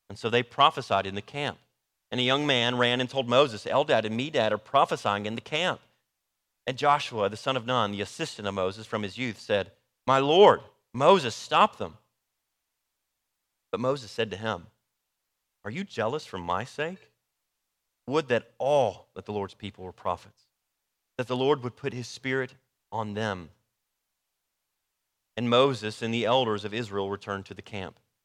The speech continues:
Then a, a wind from the Lord sprang up and brought quail from the sea and let them fall beside the camp, about a day's, a day's journey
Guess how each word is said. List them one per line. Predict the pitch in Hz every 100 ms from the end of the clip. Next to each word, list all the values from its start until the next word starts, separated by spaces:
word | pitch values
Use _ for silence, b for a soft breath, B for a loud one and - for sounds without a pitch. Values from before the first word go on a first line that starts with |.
| _ _ _ _ _ _ _
Then | 135 147 117
a, | 117 110
a | 113
wind | 117 135 139
from | 131 113
the | 107
Lord | 110 110
sprang | - - 131 123
up | 104 - b b
and | 110 110
brought | 110 120 139 -
quail | - 143 135 101
from | - 107
the | 101
sea | - 143 123 107
and | 107
let | 117 -
them | 113
fall | - 117 120 117 b b
beside | 120 - 139 147 123
the | 110
camp, | 110 90 76 _ _ _ _ 113
about | 127
a | 120
day's, | 117 127 123 107 -
a |
day's | 113 123 107
journey | 110 127 127 101